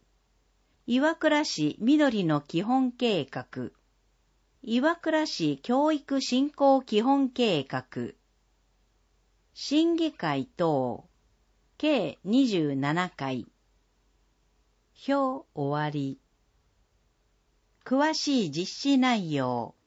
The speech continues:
の二次元コードがあります。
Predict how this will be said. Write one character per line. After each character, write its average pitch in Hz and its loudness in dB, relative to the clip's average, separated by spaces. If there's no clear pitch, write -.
の 135 -4
二 208 0
次 285 0
元 285 0
コ 262 2
ー 175 0
ド 139 2
が 127 0
あ 127 0
り 127 -4
ま 123 -6
す。 - -18